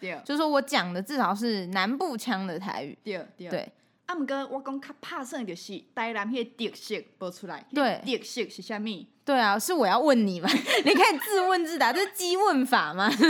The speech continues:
Speaker 2: <laughs>
Speaker 1: 家己讲得足爽。<laughs>
Speaker 2: 对，自己想要讲完全部。
Speaker 1: 对，迄个特色
Speaker 2: 到底是什么？
Speaker 1: 就是咱讲的台南腔是啥物？台南腔。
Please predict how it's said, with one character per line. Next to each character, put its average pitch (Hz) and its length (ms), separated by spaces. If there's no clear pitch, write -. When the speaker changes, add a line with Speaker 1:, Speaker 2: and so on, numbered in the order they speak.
Speaker 2:
<laughs> - 460
Speaker 1:
家 262 80
己 262 100
讲 330 180
得 415 40
足 427 120
爽。 302 320
<laughs> - 0
Speaker 2:
对， 370 920
自 466 160
己 359 60
想 285 160
要 285 180
讲 226 180
完 208 180
全 226 280
部。 277 120
Speaker 1:
对， 262 120
迄 - 20
个 - 840
特 311 100
色 - 240
Speaker 2:
到 202 180
底 196 100
是 196 60
什 214 220
么？ 226 220
Speaker 1:
就 226 100
是 - 220
咱 285 180
讲 277 120
的 226 80
台 226 180
南 220 180
腔 294 240
是 285 200
啥 311 120
物？ 359 60
台 214 80
南 214 260
腔。 262 540